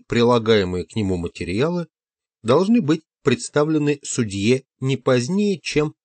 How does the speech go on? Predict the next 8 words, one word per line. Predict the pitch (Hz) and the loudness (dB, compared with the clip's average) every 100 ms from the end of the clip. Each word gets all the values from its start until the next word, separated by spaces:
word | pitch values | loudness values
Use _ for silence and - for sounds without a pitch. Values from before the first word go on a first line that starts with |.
| _ - | _ -2
за | 110 127 | 2 2
восемь | 113 101 85 76 | 2 -2 -6 -10
часов | - - 190 - _ _ _ _ - | -10 -4 -4 -4 _ _ _ _ -6
до | 120 214 - | 2 2 2
истечения | 139 - 113 - 156 151 143 - | -8 -4 -4 -2 0 0 -2 -4
срока | - 113 107 - | -4 0 0 -2
задержания. | 98 110 120 110 82 71 76 _ _ _ _ _ _ _ _ _ _ _ _ _ _ _ _ _ _ _ _ _ _ _ _ _ _ _ _ _ | -4 -2 -2 -2 -6 -8 -18 _ _ _ _ _ _ _ _ _ _ _ _ _ _ _ _ _ _ _ _ _ _ _ _ _ _ _ _ _
Третье. | - 127 87 - 71 | -4 -2 -2 -6 -12